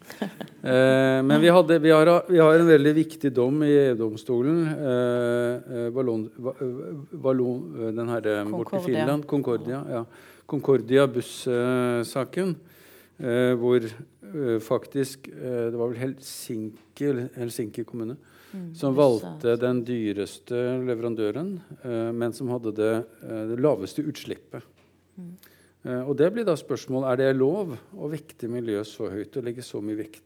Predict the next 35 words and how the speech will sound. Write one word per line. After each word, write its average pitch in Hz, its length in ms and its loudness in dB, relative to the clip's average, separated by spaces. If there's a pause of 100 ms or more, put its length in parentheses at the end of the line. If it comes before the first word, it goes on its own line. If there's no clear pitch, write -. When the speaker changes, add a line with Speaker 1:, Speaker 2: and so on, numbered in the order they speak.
Speaker 1:
på - 100 -14
det? - 80 -14 (340)
Speaker 2:
Mm. 180 120 -12 (480)
Speaker 1:
Eh, 139 200 -6
og 170 100 -6
det 180 120 0
sa 208 160 -8
E 160 140 0
U-domstolen, 120 560 -4
det 120 100 0
er 127 160 0
greit, 196 360 -4
så - 140 -10
lenge 135 320 -2
det 117 120 0
er 107 220 0
forutberegnelig 107 920 -8
nok, 110 340 -16
da. 147 80 -16 (600)
Speaker 2:
Mm. 190 160 -12 (100)
Speaker 1:
Så 202 80 -6
etter 151 280 0
det 170 200 8
så 185 120 -2
har 165 60 0
på - 120 -6
en 143 80 0
måte 143 160 -4
øket 120 560 -4
veldig 110 400 -2
dette 120 300 -4
med 113 120 -6
å - 60 -12
stille 98 240 -8
miljøkrav. 104 640 -10